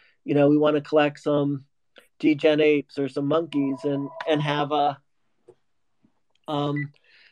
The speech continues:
some sort of loaner program. So,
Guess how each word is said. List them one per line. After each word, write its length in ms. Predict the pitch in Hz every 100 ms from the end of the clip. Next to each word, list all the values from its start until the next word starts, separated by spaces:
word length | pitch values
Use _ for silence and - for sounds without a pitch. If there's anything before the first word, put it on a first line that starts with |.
| _
some 260 | - 165
sort 280 | 151 165 160
of 260 | 151 151 143 - _ _ _ 156
loaner 380 | 175 214 190
program. 580 | - 151 135 135 123 110
So, 380 | 120 156 147 143